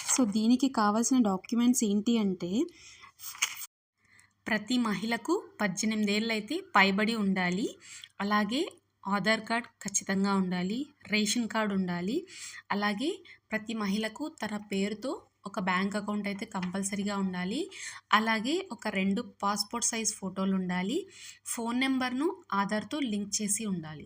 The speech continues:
So ఈ డాక్యుమెంట్స్ అన్నీ అయితే ఖచ్చితంగా ఉండాలండి. So ఇది ఎప్పటి నుంచి స్టార్ట్ అవుతుందంటే,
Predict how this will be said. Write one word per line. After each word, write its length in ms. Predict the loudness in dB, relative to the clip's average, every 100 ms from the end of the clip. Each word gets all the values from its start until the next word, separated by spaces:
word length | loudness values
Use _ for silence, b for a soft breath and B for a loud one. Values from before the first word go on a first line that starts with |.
| -4
So 180 | -4 -4 -6
ఈ 80 | -4
డాక్యుమెంట్స్ 540 | -4 -4 -2 -2 0
అన్నీ 200 | -2 -4
అయితే 260 | -4 -2 -4 -6
ఖచ్చితంగా 520 | -6 -2 0 0 0 0
ఉండాలండి. 540 | 0 0 -2 -2 -4 -6 B B B B
So 100 | -6 -4 -4 -4
ఇది 280 | -4 -2 -2 -4 -4
ఎప్పటి 300 | -8 -6 -8
నుంచి 240 | -8 -4 -4
స్టార్ట్ 340 | -2 -6 -4
అవుతుందంటే, 520 | -6 -4 0 0 -2